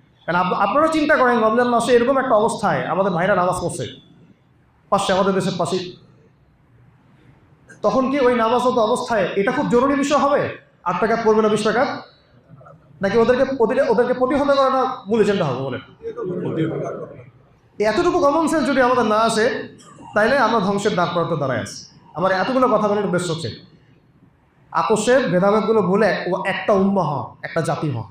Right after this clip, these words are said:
মনটাকে বড় করেন, সাম্প্রদায়িক করেন না, ছোট হন। এই যে মনের প্রশস্ততা নিয়ে আসেন, অন্য মুসলিমকে ভাই ভাবতে শুরু করেন।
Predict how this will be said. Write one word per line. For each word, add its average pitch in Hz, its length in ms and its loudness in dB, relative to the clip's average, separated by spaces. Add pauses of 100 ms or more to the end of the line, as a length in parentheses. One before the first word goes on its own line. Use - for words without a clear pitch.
(680)
মনটাকে 208 360 2
বড় 185 240 2
করেন, 190 280 0
সাম্প্রদায়িক 180 500 0
করেন 135 160 -2
না, 123 80 -8
ছোট 196 180 -6
হন। 143 260 -2 (760)
এই 156 60 -8
যে 175 60 0
মনের 208 300 2 (400)
প্রশস্ততা 240 440 0
নিয়ে 180 120 0
আসেন, 143 240 -4 (880)
অন্য 220 200 2
মুসলিমকে 220 340 0
ভাই 170 220 0
ভাবতে 170 260 -2
শুরু 147 180 -6
করেন। 113 200 -8